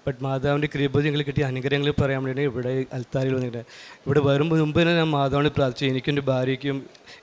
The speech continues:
ഈ പവിത്ര അൽത്താരയിൽ വന്ന് സാക്ഷ്യം പറയാൻ വേണ്ടി ഞങ്ങൾ അനുഗ്രഹിക്കണമെന്ന്. അതുപോലെ ഇന്ന് അതിനൊരു മാതാവ് ഞങ്ങളെ സാഹചര്യം തന്നു. എൻ്റെ ആദ്യത്തെ സാക്ഷ്യം, ഞാൻ രണ്ടായിരത്തി ഇരുപത്തൊന്നിൽ, ഏഹ്, ദുബായിൽ നിന്ന് ലീവിൽ വന്ന സമയത്ത് ലോക്ക്ഡൗണിലാണ് വന്നത്.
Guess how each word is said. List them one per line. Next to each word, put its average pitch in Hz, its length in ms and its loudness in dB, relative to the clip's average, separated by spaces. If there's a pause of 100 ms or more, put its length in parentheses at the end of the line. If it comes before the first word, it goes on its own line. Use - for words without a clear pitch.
ഈ 139 60 0 (140)
പവിത്ര 135 300 -8 (120)
അൽത്താരയിൽ 147 420 -2
വന്ന് 143 320 0
സാക്ഷ്യം 139 420 -2
പറയാൻ 135 200 -2
വേണ്ടി 131 160 -4
ഞങ്ങൾ 131 200 -4
അനുഗ്രഹിക്കണമെന്ന്. 117 680 -8 (380)
അതുപോലെ 127 360 -2
ഇന്ന് 135 140 -2 (320)
അതിനൊരു 135 360 -4
മാതാവ് 131 300 -4
ഞങ്ങളെ 135 260 -4
സാഹചര്യം 123 400 -6
തന്നു. 113 260 -12 (420)
എൻ്റെ 139 220 4
ആദ്യത്തെ 147 380 0
സാക്ഷ്യം, 135 380 -2 (300)
ഞാൻ 139 120 0 (120)
രണ്ടായിരത്തി 147 600 0
ഇരുപത്തൊന്നിൽ, 135 580 0 (800)
ഏഹ്, 135 260 0
ദുബായിൽ 139 280 2
നിന്ന് 143 140 0
ലീവിൽ 143 220 -2 (120)
വന്ന 139 140 -4 (140)
സമയത്ത് 131 420 -2 (360)
ലോക്ക്ഡൗണിലാണ് 143 680 2
വന്നത്. 131 200 -2